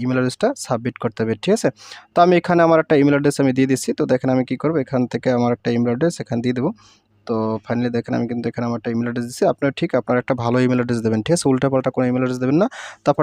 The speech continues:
এখান থেকে আপনি কি করবেন, যে কনফার্ম মেইল, আপনি এখানে ক্লিক করুন। তো এখানে ক্লিক করার সাথে সাথে এখানে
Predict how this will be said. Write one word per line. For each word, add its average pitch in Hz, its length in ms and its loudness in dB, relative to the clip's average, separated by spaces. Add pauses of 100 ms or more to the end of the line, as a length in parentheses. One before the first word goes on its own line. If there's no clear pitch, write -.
এখান 143 240 0
থেকে - 180 0
আপনি 135 140 -2
কি - 60 -8
করবেন, 175 200 0
যে 135 40 -2 (100)
কনফার্ম 127 300 0 (120)
মেইল, 156 200 2
আপনি - 200 -6
এখানে 131 200 -2
ক্লিক 135 140 -8
করুন। 196 140 -4
তো - 80 -10
এখানে 135 200 0
ক্লিক 139 180 -4
করার 139 220 0
সাথে 131 240 -2
সাথে - 240 -8
এখানে 127 200 -6